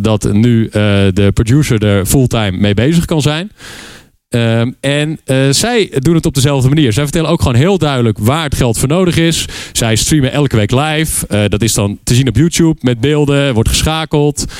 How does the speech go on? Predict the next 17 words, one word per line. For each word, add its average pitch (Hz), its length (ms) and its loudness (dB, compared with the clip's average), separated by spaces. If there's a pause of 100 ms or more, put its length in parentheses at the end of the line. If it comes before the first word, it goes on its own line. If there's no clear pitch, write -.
(360)
Eh, 98 1000 0
eh, 98 80 0
nou, 113 140 -2
er - 60 -4
komen 101 220 0
grote 110 260 2
gasten. 139 600 0
Eh, 95 80 -2 (480)
ze 98 60 2
hebben 101 200 0
apparatuur 151 400 2
nodig. 135 340 0 (280)
Ze - 80 -2
vertellen 196 280 0
gewoon 156 160 0
heel 190 180 2
duidelijk 156 500 0